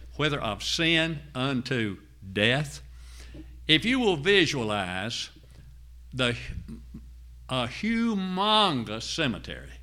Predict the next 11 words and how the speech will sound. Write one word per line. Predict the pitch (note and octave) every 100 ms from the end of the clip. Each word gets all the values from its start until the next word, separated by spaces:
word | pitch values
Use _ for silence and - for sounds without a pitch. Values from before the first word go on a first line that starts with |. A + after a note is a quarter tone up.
| - - - - - -
I | E3
mean, | F#3 F#3
an | F#3+ G3
enormous | F#3 F#3 G#3+ A#3 A#3+ A#3+ A#3 D3 G#2
cemetery, | - G#2 D2+ - - - - - - - - - - - - - - -
you've | A#2 B2
got | C#3+ C#3
the |
world | A#2 D3+ G2+
in | F#2 D#2
mind. | D2